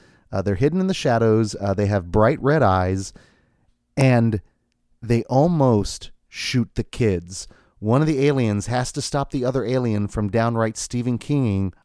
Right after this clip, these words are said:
our film. Would have been a perfect, much like a Hansel and Gretel, a cautionary tale. But no, the other one says, "No, we, I have better plans for these kids," and that is where our aliens,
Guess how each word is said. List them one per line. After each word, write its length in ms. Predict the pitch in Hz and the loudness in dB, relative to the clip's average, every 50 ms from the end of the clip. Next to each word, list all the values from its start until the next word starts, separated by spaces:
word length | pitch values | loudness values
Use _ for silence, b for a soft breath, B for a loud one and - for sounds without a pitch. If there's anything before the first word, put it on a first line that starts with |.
| _ _ | _ _
our 160 | 110 110 107 | -2 -2 -2
film. 500 | - - - 120 110 98 87 87 98 98 b b b b b b b b b b b b b | -4 -2 -2 0 0 0 -2 -4 -6 -12 b b b b b b b b b b b b b
Would 340 | 104 101 98 101 113 139 | -18 -16 -8 -2 -2 0
have 140 | 156 160 147 | 0 0 -2
been 300 | 151 160 156 156 156 147 - _ _ _ _ | -2 -2 0 -2 -4 -6 -10 _ _ _ _
a 140 | - - - | -14 -12 -12
perfect, 500 | - _ - - 180 214 - 226 190 - | -8 _ -4 -2 -2 -2 -2 -4 -4 -2
much 200 | 170 - - - | -4 -4 -4 -2
like 140 | 185 180 160 | -6 -6 -4
a 100 | 147 135 | -4 -4
Hansel 340 | 113 151 160 - - 151 147 | -2 -2 -4 -4 -2 -2 -2
and 120 | 143 135 | 0 2
Gretel, 280 | 139 135 135 123 113 107 | 2 2 4 4 2 0
a 80 | 107 | -2
cautionary 580 | - - 135 135 131 - - 139 135 127 127 123 | -2 0 0 0 0 0 -2 -2 0 0 0 -2
tale. 540 | - - - 143 127 107 95 92 90 85 - _ _ _ _ _ _ _ _ _ _ _ _ _ _ _ _ _ | -4 -4 -4 -2 -2 0 -2 -4 -6 -10 -12 _ _ _ _ _ _ _ _ _ _ _ _ _ _ _ _ _
But 360 | - - 107 101 110 127 131 - | -16 -14 -4 0 2 2 2 2
no, 480 | 131 131 135 127 123 110 104 104 107 | 0 2 2 4 4 2 2 2 0
the 400 | 107 101 113 107 117 113 110 117 | -2 -4 -4 0 0 0 2 2
other 180 | 120 127 131 151 | 2 4 6 6
one 160 | 139 143 143 | 6 6 4
says, 200 | - 151 139 123 | 4 2 2 4
"No, 100 | 139 135 | 4 4
we, 180 | 123 123 143 143 b b b b b b b b b _ _ _ _ | 6 4 2 0 b b b b b b b b b _ _ _ _
I 80 | - 139 | -8 -6
have 380 | 165 196 180 151 127 - _ | -4 -4 -6 -6 -10 -14 _
better 300 | - 151 165 175 165 - | 0 2 2 4 0 0
plans 540 | 185 - - 107 98 95 92 92 92 98 - | 0 0 -2 0 0 -2 -2 -4 -4 -6 -8
for 140 | - - 113 | -8 -10 -8
these 200 | 98 98 92 - | -6 -6 -8 -10
kids," 460 | - - 104 95 90 92 90 85 - - - | -10 -8 -6 -6 -6 -6 -8 -10 -16 -14 -6
and 220 | 107 110 101 98 | -4 -2 -2 0
that 200 | - 113 135 160 | 0 0 0 0
is 160 | 180 175 143 | -2 -2 -4
where 580 | 143 131 131 139 127 104 92 87 87 90 90 - _ - _ _ _ _ _ _ _ _ _ _ _ - | -4 -4 -2 -2 -2 -2 -2 -2 -4 -4 -6 -8 _ -20 _ _ _ _ _ _ _ _ _ _ _ -4
our 200 | - 120 147 120 | -2 -2 0 0
aliens, 640 | 135 185 202 180 147 113 101 95 98 98 87 - | 0 0 0 2 2 0 0 0 -2 -4 -6 -10